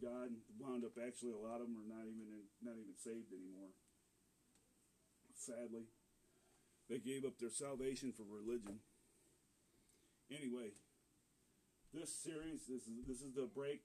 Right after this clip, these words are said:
this is to break you out of your shell. And a chick inside of an egg, if it is in there for a second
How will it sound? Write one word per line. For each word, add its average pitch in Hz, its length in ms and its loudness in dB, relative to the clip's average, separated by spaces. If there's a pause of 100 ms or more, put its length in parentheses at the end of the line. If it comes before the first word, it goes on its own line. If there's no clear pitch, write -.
this 131 160 0
is 117 160 -8
to 127 80 2
break 127 400 -2
you 135 160 4
out 113 240 2
of 113 80 0
your 113 160 -2
shell. 110 320 -2 (800)
And 262 320 2
a 113 160 2
chick 160 400 2
inside 131 400 4
of 135 80 2
an 147 80 2
egg, 127 320 4 (400)
if 113 160 6
it 131 80 10
is 123 160 4
in 143 80 4
there 131 240 4 (120)
for 113 200 4
a 110 40 4 (160)
second 151 520 2